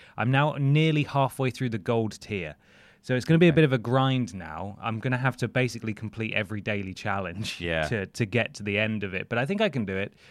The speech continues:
Speaker 1: Um, I also finished, over the weekend, I finished Adventure Mode on hard.
Speaker 2: Nice.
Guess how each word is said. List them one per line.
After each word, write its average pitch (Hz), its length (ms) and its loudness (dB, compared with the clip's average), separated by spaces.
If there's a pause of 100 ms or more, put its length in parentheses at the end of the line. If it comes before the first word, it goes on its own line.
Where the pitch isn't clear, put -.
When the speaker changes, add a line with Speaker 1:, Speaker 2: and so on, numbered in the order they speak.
(160)
Speaker 1:
Um, 117 240 4
I 139 80 4
also 180 300 4
finished, 170 580 0 (220)
over 143 180 4
the 151 80 4
weekend, 151 300 2
I - 20 0
finished 165 300 0
Adventure 151 320 0
Mode 160 160 4
on 165 80 4
hard. 135 400 2 (160)
Speaker 2:
Nice. 101 420 -2